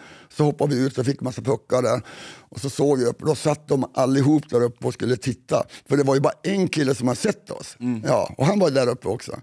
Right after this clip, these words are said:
Speaker 1: Och där har jag fått reda på i efterhand av Jerry McNamara, som han heter. Så när de tittade så, så jag tänkte, "Nu jävlar, visar de där hur fan, liksom, var skåpet ska stå." Så vi åkte som galning och de sköt och allting. Så det berättade han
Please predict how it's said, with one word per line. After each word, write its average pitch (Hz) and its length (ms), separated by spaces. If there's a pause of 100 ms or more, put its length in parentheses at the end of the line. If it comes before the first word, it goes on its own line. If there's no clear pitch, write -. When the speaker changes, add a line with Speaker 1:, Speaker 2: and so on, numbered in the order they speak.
Speaker 1:
Och - 200
där 156 80
har 190 80
jag 180 120
fått 147 160
reda 139 240
på - 160
i 143 100
efterhand 143 720 (200)
av - 220
Jerry 123 300
McNamara, 107 600
som - 140
han - 80
heter. 110 280 (840)
Så 165 220
när 165 120
de 190 180
tittade 165 320
så, 117 200 (160)
så - 160
jag 117 100
tänkte, 107 240
"Nu 113 240
jävlar, 90 380
visar 120 400
de 107 120
där - 180
hur 104 160 (140)
fan, 98 400
liksom, - 300
var 101 80
skåpet - 440
ska - 140
stå." 95 320
Så - 120
vi 113 100
åkte 123 400
som 123 140
galning 131 480
och 120 60
de 135 120
sköt 147 480
och 139 140
allting. 139 460 (680)
Så 151 420
det 135 180
berättade 170 440
han 147 280